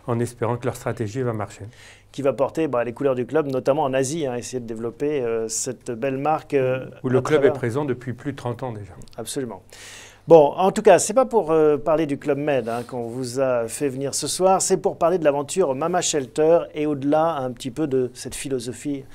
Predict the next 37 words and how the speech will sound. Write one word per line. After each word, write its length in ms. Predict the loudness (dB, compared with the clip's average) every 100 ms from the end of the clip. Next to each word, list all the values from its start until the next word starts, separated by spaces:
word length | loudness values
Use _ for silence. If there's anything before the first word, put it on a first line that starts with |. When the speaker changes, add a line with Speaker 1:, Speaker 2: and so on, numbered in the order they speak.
| -20 -20 -16
Speaker 2:
euh, 380 | -10 -6 -4 -4
que 140 | -6
Vincent 360 | -6 -4 -4 -6
aime 140 | -6
bien 180 | -4 -4
investir 520 | -4 -6 -8 -4 -4
dans 400 | -2 -6 -8 -12 -12 -12
l'immobilier, 560 | -8 -8 -8 -6 -4 -4
notamment 360 | -8 -8 -8 -6
dans 80 | -6
l'hôtellerie. 420 | -6 -4 -4 -6 -10 -20 -20 -20 _ -10
Est-ce 100 | -6
que 60 |
vous 60 | 0
pouvez 120 | 2
nous 160 | 4 2
raconter 920 | 2 0 0 -2 -10 -4 2 4 2 -2
Mama 320 | -4 -2 -2
Shelter ? 360 | -2 -4 -6 -6
Comment 220 | -2 0 0
tout 140 | -2
cela 260 | 0 2 2
est 60 |
né ? 340 | 0 -2 -4 -4
Euh, 340 | -2 -2 -2 -4 -12 -18
pour 140 | -10 -6
ceux 120 | -6
qui 120 | -4
ne 80 | -2
connaissent 320 | -2 -2 0
pas, 180 | 2 4
ce 100 | 2
sont... 220 | -6 -8 -12 -20 -20 _
Euh, 200 | -4 -4
des 320 | -2 -2 0
hôtels, 480 | 0 2 2 4 4
euh, 380 | 2 0 0 -2